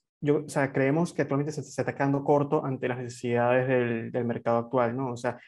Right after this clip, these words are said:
por ejemplo, Jairo comentaba en el slide anterior, en Newten, una aplicación bien interesante, que realmente hace, se encarga de ejecutar préstamos, eh, pero desde una plataforma mobile first,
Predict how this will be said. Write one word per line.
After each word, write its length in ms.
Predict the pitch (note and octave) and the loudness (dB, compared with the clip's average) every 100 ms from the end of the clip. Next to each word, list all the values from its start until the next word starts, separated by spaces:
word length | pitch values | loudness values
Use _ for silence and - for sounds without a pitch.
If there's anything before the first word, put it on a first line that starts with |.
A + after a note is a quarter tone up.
| _ | _
por 160 | - B2 | 0 2
ejemplo, 480 | A#2 B2 B2+ C#3 C#3 | 2 0 2 2 4
Jairo 240 | C3 C3 | 2 -2
comentaba 720 | C#3 C3+ A#2 B2 B2 C3+ C#3 C3+ | -2 -2 0 2 4 4 0 -2
en 240 | C3 A#2+ | -6 -6
el 60 | A#2 | -6
slide 180 | A#2+ A#2+ | -4 -6
anterior, 420 | B2+ C#3+ D3 D3 _ _ _ _ _ _ - | -2 0 0 -2 _ _ _ _ _ _ -6
en 180 | C#3 B2 | 0 2
Newten, 400 | A#2 A#2+ D3+ A#2+ | 2 2 2 0
una 120 | A#2+ | -4
aplicación 440 | B2 C#3 A#2+ C3+ C3 | -4 -2 -2 -2 0
bien 140 | C3+ | 2
interesante, 640 | C#3 C#3 A#2+ C#3 C#3+ F3+ - _ - - _ | 2 0 2 0 0 -6 -10 _ -20 -20 _
que 100 | C#3 | 2
realmente 520 | C#3+ D#3 F3 F3+ F#3 | 4 4 4 4 4
hace, 680 | E3 C#3+ - E3+ E3 D#3+ C#3 | 4 0 2 4 6 6 4
se 120 | - C#3 | 0 -2
encarga 400 | C#3 D3 D#3+ F3 | 0 2 2 0
de 120 | C#3+ | -2
ejecutar 560 | C3+ C3+ A#2+ C3 D#3+ - _ - | -6 -4 0 0 0 -10 _ 2
préstamos, 720 | D#3+ E3+ - F#3 G3 - - | 4 4 2 0 0 -8 -8
eh, 560 | D3+ C3+ C3 B2+ - - _ _ _ _ _ | -2 0 2 0 -4 -10 _ _ _ _ _
pero 300 | D3 C#3 C3+ | 4 4 4
desde 180 | C3+ C3 | 4 2
una 160 | D3+ | 0
plataforma 380 | D3+ C3+ C#3+ D#3+ | 0 0 2 2
mobile 380 | D#3 D3+ D3 D3 | 2 2 2 0
first, 360 | D3+ D3 - | -2 -2 -2